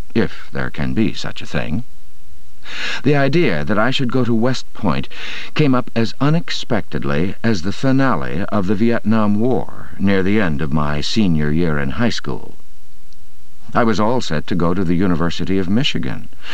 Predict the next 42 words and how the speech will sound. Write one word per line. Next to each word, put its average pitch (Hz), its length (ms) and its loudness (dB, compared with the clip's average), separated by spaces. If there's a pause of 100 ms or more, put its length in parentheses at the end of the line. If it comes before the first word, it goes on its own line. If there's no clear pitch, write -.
(120)
and 120 160 2
take 113 220 0
courses 104 460 0
in 80 340 2
English 104 600 0
and 64 180 -2
history 107 640 0
and 85 160 0
political 98 440 0
science, 73 720 -2 (560)
and 131 140 2
work 123 240 0
on 127 100 0
the 135 80 2
student 113 540 0
daily 113 320 2
paper 57 380 -2
there 71 360 -2 (240)
in 143 140 2
preparation 104 720 0
for 117 140 0
a 139 80 0
career 104 440 2
as 107 140 0
a 120 60 0
journalist. 113 760 0 (1120)
But 143 120 2
all 147 160 2
of 175 80 0
a 180 40 0
sudden, 85 520 0 (220)
my 120 140 2
father, 73 600 0 (540)
who 113 100 4
was 85 280 2
a 78 80 0
chemical 80 560 0
engineer 85 680 2
involved 78 580 0
in 78 160 2
making 73 420 0
plastics - 640 -2